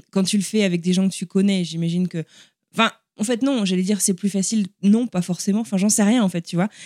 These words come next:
Comment est-ce que tu fais pour, euh, pour convaincre, euh, ces personnes de venir, euh, de venir te, te raconter, euh, leurs histoires ? Et je sais pas si c'est convaincre, mais c'est même trouver les histoires. Enfin, tu vois, bon, pour Arthur, c'était particulier, mais comment,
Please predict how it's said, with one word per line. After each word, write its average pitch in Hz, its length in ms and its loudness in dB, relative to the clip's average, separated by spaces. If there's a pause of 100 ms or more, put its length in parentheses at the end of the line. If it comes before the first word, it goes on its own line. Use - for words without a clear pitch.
(140)
Comment 254 180 2
est-ce 311 120 2
que 254 80 0
tu 214 160 -2
fais 247 120 -2
pour, 214 300 0
euh, 175 240 2
pour 185 240 -2
convaincre, 202 460 0
euh, 165 120 2
ces 175 160 0
personnes 208 360 -2
de 180 80 0
venir, 180 260 2
euh, 165 120 0 (420)
de 185 60 2
venir 185 220 2
te, 170 280 0
te 175 160 -2
raconter, 175 520 0
euh, 165 140 2
leurs 175 180 2
histoires ? 320 360 -2
Et 196 260 2 (200)
je - 60 -12
sais 214 60 0
pas 269 60 4
si 269 100 2
c'est 214 140 0
convaincre, 240 340 -2
mais 190 160 2
c'est - 140 -4
même 196 140 2
trouver 214 360 -2
les 196 180 2
histoires. 170 320 -2 (280)
Enfin, 180 100 -2
tu 202 100 -2
vois, 196 100 2
bon, 180 120 0
pour 180 180 0
Arthur, 180 300 -2
c'était 175 220 -6
particulier, 185 520 -4
mais 226 100 0
comment, 190 340 0